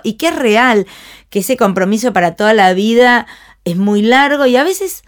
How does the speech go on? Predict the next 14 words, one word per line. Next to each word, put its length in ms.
a 60
lo 60
mejor 180
para 180
toda 180
la 140
vida 280
ahora 260
son 240
veinte 340
años 300
y 100
una 320
persona 480